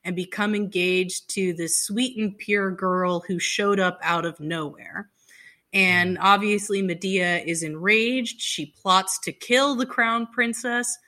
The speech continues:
Speaker 1: but in the process, they end up switching bodies.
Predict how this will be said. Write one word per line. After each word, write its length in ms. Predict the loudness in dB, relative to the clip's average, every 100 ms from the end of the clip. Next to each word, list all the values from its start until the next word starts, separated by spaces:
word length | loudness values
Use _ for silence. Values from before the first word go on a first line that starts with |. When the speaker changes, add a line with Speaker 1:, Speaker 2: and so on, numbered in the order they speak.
| _ _ -6
Speaker 1:
but 100 | -4
in 120 | -4
the 80 | -8
process, 1080 | -6 0 4 2 2 0 2 0 -2 -8 -8 _ _
they 260 | 0 0 -2
end 320 | 0 4 6
up 220 | 4 2
switching 720 | -2 -4 -2 -2 -2 -2 -4 -4
bodies. 960 | 0 4 4 4 -2 -2 -2 -2 -6